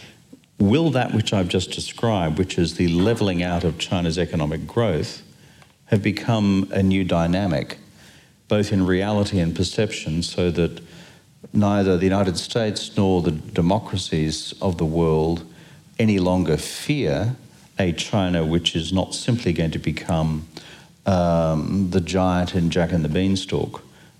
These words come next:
uh, overtowering everything else, point one. Point two, if its economy then begins to falter in terms of compounding growth,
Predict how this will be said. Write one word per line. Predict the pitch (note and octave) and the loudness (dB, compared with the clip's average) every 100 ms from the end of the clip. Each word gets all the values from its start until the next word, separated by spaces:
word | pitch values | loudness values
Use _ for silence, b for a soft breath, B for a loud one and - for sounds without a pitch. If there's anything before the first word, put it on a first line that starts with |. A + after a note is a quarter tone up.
| - | -2
uh, | F2+ E2 E2+ | 0 0 0
overtowering | G2 F#2+ E2+ D#2 - - F#2 E2+ E2 E2+ | 0 2 2 0 -2 0 0 2 2 0
everything | D#2+ D#2+ D#2+ E2 | 0 0 0 0
else, | F2 B1 - - - - - - - | 0 -2 -4 -6 -10 -14 -20 -20 -14
point | - E2+ C#2+ | -2 -2 0
one. | D#2 D#2 G#2 - B B B B _ - | -2 -2 -2 -6 B B B B _ 0
Point | A2+ F2+ | 0 0
two, | - D#3+ C3 F#2+ G#2+ - | -2 0 2 2 2 0
if | G#2+ | 0
its | G2+ - | 0 -2
economy | F#2 - B2+ B2 F#2+ | -8 -2 0 2 2
then | D#2+ E2 D#2+ | 2 0 0
begins | D#2+ D#2 E2+ E2 D#2+ - | 0 0 0 0 -2 -4
to | - F2 D#2 D#2 - B B B | 0 2 2 0 -6 B B B
falter | - C3 B2+ A#2+ - B2 - B B B B B | -6 -2 0 -2 -2 -2 -4 B B B B B
in | F#2 F2 | -2 -2
terms | - F2 E2+ D#2+ | 0 2 2 0
of | D2+ - - - - - _ _ - | -2 -4 -12 -20 -20 -20 _ _ -6
compounding | - E2+ G#2 F#2 D#2+ D2+ | 0 0 2 0 0 -2
growth, | D2+ F#2 D2 D2+ - | 0 0 0 -2 -6